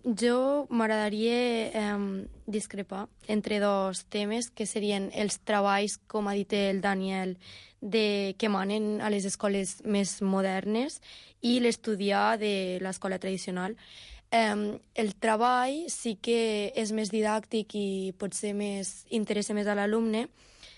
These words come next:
però és, per exemple, si et fiques a fer un treball, em, a internet,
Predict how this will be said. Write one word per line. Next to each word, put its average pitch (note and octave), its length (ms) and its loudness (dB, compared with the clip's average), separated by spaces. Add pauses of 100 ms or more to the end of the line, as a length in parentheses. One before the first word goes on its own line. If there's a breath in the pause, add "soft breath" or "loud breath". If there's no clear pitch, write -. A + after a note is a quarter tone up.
(420 loud breath)
però A3 840 2
és, A3+ 380 0 (120)
per A3+ 140 0
exemple, A#3+ 720 0
si - 160 -6
et - 80 -6
fiques A3+ 280 0
a A#3+ 60 2
fer A#3+ 140 0
un A#3 100 2
treball, G#3+ 540 2 (500 loud breath)
em, G#3 440 2
a G#3+ 100 0
internet, A3 760 -2